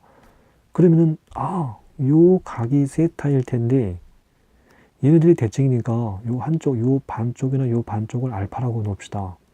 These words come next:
이해되시죠? 그러면 세타는 이 알파, 요 각하고 같은데 우리가 지금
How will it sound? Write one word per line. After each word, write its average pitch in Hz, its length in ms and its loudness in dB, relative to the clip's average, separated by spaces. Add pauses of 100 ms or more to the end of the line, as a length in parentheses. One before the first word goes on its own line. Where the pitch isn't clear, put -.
(560)
이해되시죠? 113 640 2
그러면 120 280 -4
세타는 135 1000 0 (840)
이 151 520 4 (460)
알파, 104 760 -6 (140)
요 110 120 -4
각하고 113 300 -6
같은데 110 480 0 (160)
우리가 127 160 2
지금 117 140 -2